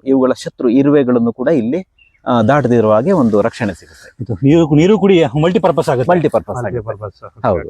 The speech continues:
Speaker 1: ಹೌದು.
Speaker 2: ಅಂದ್ರೆ ಜೇನ್ ಸಾಕಾಣಿಕೆದು ಏನಿದೆ,
Speaker 1: ಹಾ.
Speaker 2: ಕಾನ್ಸೆಪ್ಟ್ ತುಂಬಾ ವಿಚಾರಗಳಿದಾವೆ.
Speaker 1: ಹೌದು, ಹೌದು.
Speaker 2: ಹುಡುಗ ನೋಡ್ತಾ ಹೋದ್ರೆ.
Speaker 1: ಹೌದು, ಹೌದು.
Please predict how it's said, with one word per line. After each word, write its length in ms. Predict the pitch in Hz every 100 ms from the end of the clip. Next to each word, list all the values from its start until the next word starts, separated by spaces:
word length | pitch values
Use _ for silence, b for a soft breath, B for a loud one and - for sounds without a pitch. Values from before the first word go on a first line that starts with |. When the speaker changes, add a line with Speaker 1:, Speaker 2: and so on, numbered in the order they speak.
| 95
Speaker 1:
ಹೌದು. 300 | 101 78 -
Speaker 2:
ಅಂದ್ರೆ 180 | 147 139
ಜೇನ್ 220 | 120 180
ಸಾಕಾಣಿಕೆದು 840 | 175 175 180 165 170 165 165 156 - b -
ಏನಿದೆ, 460 | 147 175 143 113 135
Speaker 1:
ಹಾ. 40 |
Speaker 2:
ಕಾನ್ಸೆಪ್ಟ್ 540 | 147 143 175 180 175 160
ತುಂಬಾ 160 | 190
ವಿಚಾರಗಳಿದಾವೆ. 600 | 202 196 185 170 135 107
Speaker 1:
ಹೌದು, 300 | 98 202 139
ಹೌದು. 120 | 98 147
Speaker 2:
ಹುಡುಗ 340 | 147 139 135
ನೋಡ್ತಾ 220 | 147 143
ಹೋದ್ರೆ. 260 | 131 110 104
Speaker 1:
ಹೌದು, 260 | 190 135
ಹೌದು. 240 | 95 87